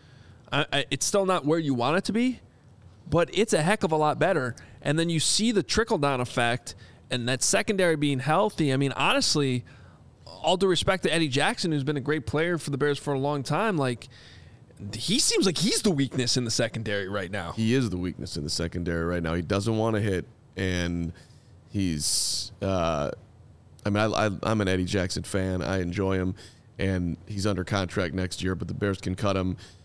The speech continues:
Speaker 2: and save a whole lot of dough and get out of it. I'd say it's, I, I don't know, twenty-five percent likelihood that Eddie's back, if that.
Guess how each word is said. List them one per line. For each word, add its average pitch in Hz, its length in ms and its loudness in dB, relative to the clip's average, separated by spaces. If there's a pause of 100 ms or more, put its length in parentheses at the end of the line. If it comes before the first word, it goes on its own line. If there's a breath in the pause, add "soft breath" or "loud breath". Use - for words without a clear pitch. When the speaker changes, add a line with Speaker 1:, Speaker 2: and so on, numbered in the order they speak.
(560 loud breath)
Speaker 2:
and 92 120 -2
save 101 220 0
a 92 40 2
whole 107 160 2
lot 98 200 2
of 87 80 -2
dough 92 540 -2 (320)
and 95 100 -8
get 98 140 2
out 98 180 4
of 82 80 -2
it. 85 220 0
I'd 95 180 0
say 101 180 0
it's, - 460 -4
I, 98 140 -2 (840)
I 90 100 0
don't 78 60 -2
know, 71 100 -2
twenty-five 98 440 0
percent 95 240 -2
likelihood 101 360 -2
that 92 120 -4
Eddie's 95 240 -2
back, 95 260 -2
if 101 160 -4
that. 101 240 2